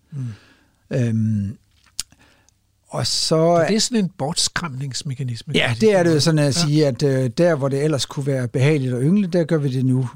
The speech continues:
Speaker 2: ubehageligt
Speaker 1: Mm.
Speaker 2: at være. Og nogle steder, mange steder har man jo også prøvet med at sætte sådan nogle, øh, altså sådan, nærmest sådan nogle fiskeliner op, og, øh, sådan nogle pigge, der er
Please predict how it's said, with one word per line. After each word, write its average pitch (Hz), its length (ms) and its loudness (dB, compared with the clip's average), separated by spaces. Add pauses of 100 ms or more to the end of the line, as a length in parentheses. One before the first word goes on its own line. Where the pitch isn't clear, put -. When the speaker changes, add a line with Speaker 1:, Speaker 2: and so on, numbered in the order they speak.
(100)
Speaker 2:
ubehageligt 107 840 -4 (160)
Speaker 1:
Mm. 123 160 -10
Speaker 2:
at 127 100 -2
være. 110 300 -6 (800)
Og 135 100 -2
nogle 180 200 4
steder, 151 240 2
mange 147 200 2
steder 139 180 -2
har 135 80 2
man 135 140 2
jo 127 120 0
også 143 120 -2
prøvet 135 280 -2
med 127 100 2
at 120 160 -2
sætte 127 220 -4
sådan 127 200 -2
nogle, 113 280 0
øh, 98 320 -8 (1120)
altså 113 200 -10
sådan, 107 200 -8
nærmest 104 300 -8
sådan 113 100 -6
nogle 107 100 -6
fiskeliner 139 720 2
op, 127 480 -2
og, 107 360 -4
øh, 95 320 -6 (720)
sådan - 220 -6
nogle 104 140 -4
pigge, 156 420 -2
der 117 280 -4
er 113 40 -6